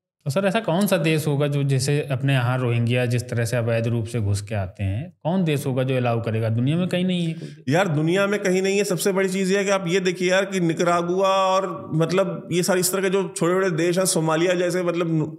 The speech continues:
Speaker 2: कहते हैं ना, बनाना रिपब्लिक्स हैं, वहां पे भी ऐसा नहीं है। सब कुछ छोड़ दिया, अफगानिस्तान तो यहीं पास में ही है।
Speaker 1: हम्म।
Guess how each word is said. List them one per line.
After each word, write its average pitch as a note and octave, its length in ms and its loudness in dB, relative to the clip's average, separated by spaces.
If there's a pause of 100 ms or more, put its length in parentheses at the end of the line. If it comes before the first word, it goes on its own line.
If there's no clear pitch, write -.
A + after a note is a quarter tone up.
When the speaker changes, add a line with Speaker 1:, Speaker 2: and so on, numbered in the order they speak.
(200)
Speaker 2:
कहते E3 40 0
हैं F3+ 100 0
ना, G#3 80 0
बनाना F3 360 2
रिपब्लिक्स F3+ 460 0
हैं, G#3+ 60 2
वहां E3+ 360 2
पे A#3 160 0
भी A3+ 140 0
ऐसा A3 200 2
नहीं G#3+ 240 2
है। E3+ 220 0
सब F3+ 220 0
कुछ - 180 -2
छोड़ G#3 140 2
दिया, G#3 180 2
अफगानिस्तान F#3+ 760 2
तो - 560 -8
यहीं F#3 240 2
पास D#3+ 320 0
में F#3+ 120 2
ही F#3 80 2
है। C#3+ 300 0
Speaker 1:
हम्म। A2 260 -6